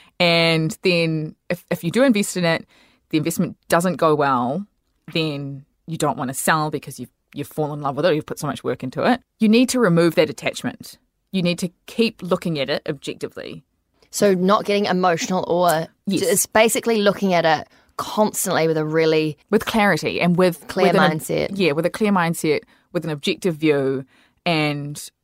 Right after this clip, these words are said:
Speaker 1: try to remove the emotion. And it doesn't know that you own it. So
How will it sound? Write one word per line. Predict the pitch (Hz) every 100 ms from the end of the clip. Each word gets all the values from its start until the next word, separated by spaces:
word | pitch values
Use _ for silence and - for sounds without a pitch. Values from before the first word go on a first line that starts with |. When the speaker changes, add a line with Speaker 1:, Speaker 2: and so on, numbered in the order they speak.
| _
Speaker 1:
try | - - - 196 175 180
to | 175
remove | 147 147 151 147 139
the | 147
emotion. | 131 127 131 - 117 113 139 _ _ _ _ -
And | 180
it | 170 180
doesn't | 196 190
know | 160 151
that | 147
you | 139 143
own | 123 123
it. | - - -
So | - 156 143 143 139